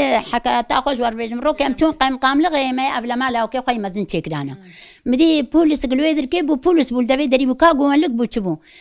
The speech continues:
Speaker 1: مدی ژمر گۆ، مگۆ ساکی ناناوی بوو، کام ساکی نەبوو، گۆ هایا دێ. مگۆ کەچا من هەر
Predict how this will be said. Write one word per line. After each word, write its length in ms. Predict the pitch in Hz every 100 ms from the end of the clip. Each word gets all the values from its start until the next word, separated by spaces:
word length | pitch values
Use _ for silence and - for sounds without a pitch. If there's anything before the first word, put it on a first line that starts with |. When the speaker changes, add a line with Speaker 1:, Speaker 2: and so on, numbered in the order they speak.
| -
Speaker 1:
مدی 180 | 277 330 302
ژمر 180 | 330 277
گۆ، 100 | 269 254 247 - 247
مگۆ 220 | 247 311 320 277
ساکی 320 | 320 359 339 311
ناناوی 360 | 262 254 254 277
بوو، 140 | 240 262
کام 120 | 247
ساکی 280 | 247 226 247
نەبوو، 200 | 240 240
گۆ 60 | 240 262
هایا 280 | 277 277 262 220
دێ. 120 | 214 190 _ - _ -
مگۆ 200 | 233 262 285
کەچا 220 | 330 320 269
من 100 | 262 254
هەر 120 | 285